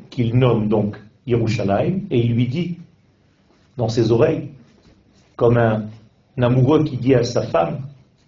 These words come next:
Je me rappelle que tu m'as suivi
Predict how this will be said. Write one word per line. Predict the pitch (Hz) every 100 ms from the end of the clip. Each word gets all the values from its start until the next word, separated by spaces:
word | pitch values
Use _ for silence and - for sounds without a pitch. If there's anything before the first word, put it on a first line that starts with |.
| _ _ _ _ _ _ _ _ _
Je | 113
me | 131
rappelle | 135 135 143 180 185 175 -
que | 135
tu | 135
m'as | 131 127
suivi | - - 139 139 117 139 -